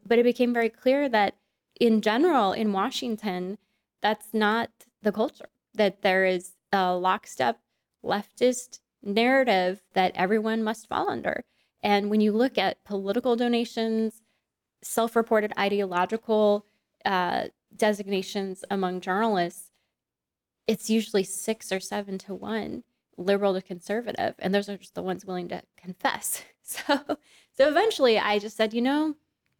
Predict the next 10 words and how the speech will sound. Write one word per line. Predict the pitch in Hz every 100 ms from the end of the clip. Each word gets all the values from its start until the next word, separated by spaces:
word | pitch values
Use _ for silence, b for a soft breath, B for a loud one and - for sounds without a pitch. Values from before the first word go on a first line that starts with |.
| _ _ _ _ -
at | 185 190
least | 226 247 277
I'm | 277
gonna | 262 247
be | 220 208
honest, | 185 196 196 -
and | 180
I'm | 196 214
gonna | 208 202
move | 196 190 208